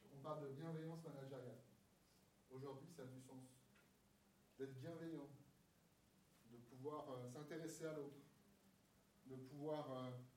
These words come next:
l'écouter, l'accompagner dans son développement, avoir la satisfaction de l'avoir fait grandir. Euh, ben c'est ça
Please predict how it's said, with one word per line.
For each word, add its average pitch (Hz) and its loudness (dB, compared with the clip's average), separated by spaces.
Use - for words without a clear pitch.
l'écouter, 160 2
l'accompagner 175 6
dans 170 4
son 175 -2
développement, 160 2
avoir 147 6
la 160 8
satisfaction 165 -2
de 147 -2
l'avoir 143 0
fait 147 -2
grandir. 143 -2
Euh, 120 -4
ben 147 -4
c'est - -6
ça 151 -6